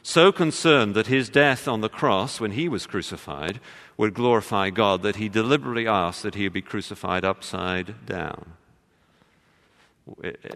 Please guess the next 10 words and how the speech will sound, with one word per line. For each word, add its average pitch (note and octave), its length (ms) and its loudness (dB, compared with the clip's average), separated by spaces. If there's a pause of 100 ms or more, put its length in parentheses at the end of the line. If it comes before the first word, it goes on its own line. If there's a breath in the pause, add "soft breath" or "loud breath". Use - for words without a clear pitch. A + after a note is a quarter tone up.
(160)
we G#2 160 -4
don't D2+ 220 -8
know. D2 340 -14
Maybe F2 300 -2
he E2 60 -10
was D#2 160 -14
crucified D#2 580 -8 (840 soft breath)
right E2 260 -4
way D#2+ 180 -4
up. E2+ 200 -6